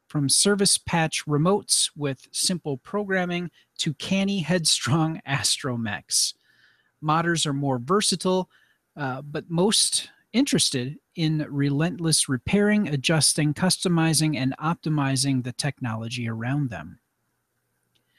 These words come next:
Technicians tend to be fond of their tools and their toys, so Special Modifications is chock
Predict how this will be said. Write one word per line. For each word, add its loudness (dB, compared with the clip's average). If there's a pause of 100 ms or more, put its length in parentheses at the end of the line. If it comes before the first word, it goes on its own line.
(360)
Technicians 2
tend 0
to -2
be 2
fond 4
of 0
their 4
tools 2
and 2
their 4
toys, 2
so 2
Special 0
Modifications 0
is -2
chock -4